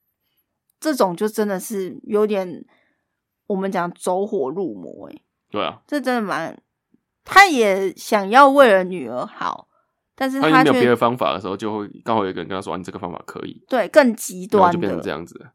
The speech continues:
Speaker 1: 对。
Speaker 2: 嗯。
Speaker 1: 他真的是，我那个剧情我觉得看了会觉得蛮心痛的。
Speaker 2: 嗯。
Speaker 1: 因为觉得他其实只是想要，这是出于爱，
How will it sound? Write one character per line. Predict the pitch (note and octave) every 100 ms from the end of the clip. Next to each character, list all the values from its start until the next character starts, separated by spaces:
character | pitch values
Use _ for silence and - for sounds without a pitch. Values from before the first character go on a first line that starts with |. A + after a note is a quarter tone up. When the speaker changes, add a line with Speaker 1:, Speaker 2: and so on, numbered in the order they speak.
| _
Speaker 1:
对。 | - B3+ C3 -
Speaker 2:
嗯。 | G2+ D2 - _
Speaker 1:
他 | - D4 C#4+ _ _ _ _
真 | - D#4 D#4
的 | C4
是， | C#4 D4 B3 - _ _ _ _ _
我 | - A3
那 | C4+
个 | C#4 -
剧 | C4 A3
情 | - E3 C#3+
我 | A#2+ - _ _ _ _
觉 | - B2
得 | D#3 D#3+ _ -
看 | - A3
了 | A#2+ -
会 | F#3
觉 | D3+
得 | G#2+
蛮 | D#2+ -
心 | - - A2 -
痛 | - - _
的。 | - - _
Speaker 2:
嗯。 | A2 F2+ - _
Speaker 1:
因 | A3+
为 | A3+ A3+
觉 | G3 E3+
得 | F3 F3
他 | A3 G#3+
其 | G#3+ F#3 F3+
实 | A3 G3 F#3+ - _ _
只 | - F#3+
是 | F#3+ A#3
想 | A3 G3 E3
要， | F3 D#4 - _
这 | C#4+ D#4+
是 | D#4
出 | - C4+ C4
于 | G#3
爱， | G3 A#3 G#3 D#3